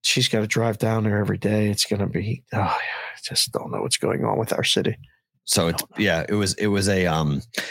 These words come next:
Speaker 2: police services are on the scene of an unscheduled impact event, traffic, uh, uh,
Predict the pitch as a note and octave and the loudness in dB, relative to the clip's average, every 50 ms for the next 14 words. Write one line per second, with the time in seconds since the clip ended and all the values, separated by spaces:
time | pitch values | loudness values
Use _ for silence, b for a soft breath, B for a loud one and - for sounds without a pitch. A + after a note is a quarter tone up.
0 | B B B - B2+ C#3+ F#3 A3 - - E3 E3 E3+ E3+ D3 - B2 G#2 G2+ G2+ | B B B -4 0 0 2 2 2 2 0 2 2 2 2 2 0 2 4 2
1 | - - - - G#2+ A#2 A#2+ C3+ A2 G#2+ - - D3+ C#3+ C3 A#2+ G#2 F#2+ G2 G#2 | 2 2 0 -2 0 2 4 4 4 4 2 2 4 4 2 2 0 0 -4 -4
2 | - - C#3 E3 E3 D#3+ - D3 C3 B2+ C#3 C3+ B2 A2 - - C#3 D3+ C#3 - | -2 0 2 2 2 2 2 0 0 2 2 0 0 0 0 0 0 0 2 2
3 | B2 G#2 G2+ - - - G2 F#2+ F#2+ A2+ G2+ E2+ D#2+ - - - - A#2 A#2+ B2+ | 2 0 0 -2 -4 -2 0 2 2 2 2 2 0 -2 -2 -2 0 2 2 2
4 | - - - - - A2 G2+ - A#2 A2+ - - F2+ - - F#3+ F3 | 2 -2 -8 -4 -2 -2 0 2 0 0 0 0 -4 0 0 0 0